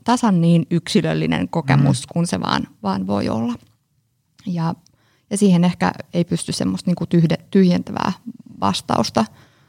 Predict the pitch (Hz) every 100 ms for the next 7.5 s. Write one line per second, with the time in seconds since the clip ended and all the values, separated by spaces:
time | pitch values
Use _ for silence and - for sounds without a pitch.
0 | _ _ 196 - - 214 - 214 - -
1 | - 226 220 - 226 - _ _ _ _
2 | _ _ _ _ _ _ _ _ _ _
3 | _ 226 170 - - 190 - 190 175 185
4 | 160 98 - - - - - 139 151 127
5 | 127 127 123 123 120 113 117 123 113 -
6 | 107 104 117 101 98 107 107 - 107 110
7 | 107 117 107 101 104